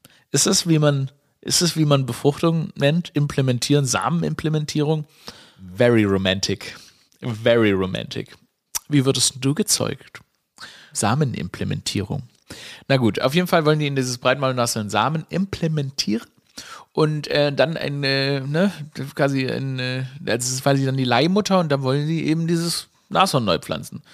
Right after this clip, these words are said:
Und das ist natürlich auch gefährlich, weil du bringst eines dieser, durch diese Samenimplementierung bringst du ja eines der, das ist eine Schwangerschaft ist ja auch immer ein Risiko,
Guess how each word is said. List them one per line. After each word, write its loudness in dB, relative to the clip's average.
Und 0
das 4
ist 2
natürlich 2
auch 4
gefährlich, 2
weil 2
du 0
bringst -4
eines 4
dieser, 6
durch 2
diese 2
Samenimplementierung -2
bringst -4
du 0
ja 4
eines -2
der, 0
das -4
ist -2
eine -2
Schwangerschaft 0
ist -4
ja 2
auch -2
immer 0
ein -8
Risiko, -4